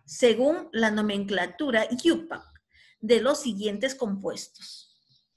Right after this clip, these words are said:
Muy bien. Miren acá. El carbono está trabajando con más cuatro. Y el oxígeno siempre trabaja con menos dos.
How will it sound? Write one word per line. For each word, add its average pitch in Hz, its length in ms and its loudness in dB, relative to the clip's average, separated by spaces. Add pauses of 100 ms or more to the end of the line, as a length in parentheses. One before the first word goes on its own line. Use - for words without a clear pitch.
(100)
Muy 185 240 -8
bien. 247 280 0 (720)
Miren 202 300 0
acá. 208 220 0 (2000)
El 370 200 2
carbono 269 920 2 (380)
está 240 180 -2
trabajando 254 640 -2
con 294 400 4
más 339 640 0
cuatro. - 580 -2 (380)
Y 214 120 0
el 208 100 4
oxígeno 320 480 -2
siempre 349 460 -2
trabaja 240 440 -2
con 180 180 -8
menos 196 380 -6
dos. - 480 -16